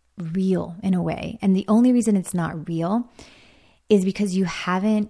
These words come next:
created any of the foundation or the structure. Like, the business doesn't have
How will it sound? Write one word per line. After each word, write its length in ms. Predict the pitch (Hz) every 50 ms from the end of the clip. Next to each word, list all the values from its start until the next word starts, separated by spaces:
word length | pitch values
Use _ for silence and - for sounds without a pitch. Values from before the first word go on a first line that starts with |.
| _ _ -
created 680 | - - 190 180 175 180 175 165 180 175 170 170 160 - _ _ _ _ -
any 360 | 190 185 185 185 180 185 - -
of 300 | - 180 175 160 156 151
the 80 | 156 160
foundation 760 | - - - 165 170 165 151 - 170 170 156 - 175 170 156
or 100 | 156 160
the 100 | - 160
structure. 500 | - - - 175 160 - - - - 143
Like, 160 | 170 170 151
the 80 | 185
business 400 | 165 - - 175 156 - 190 190
doesn't 280 | - - 175 143 160 165
have 260 | - - 170 165 147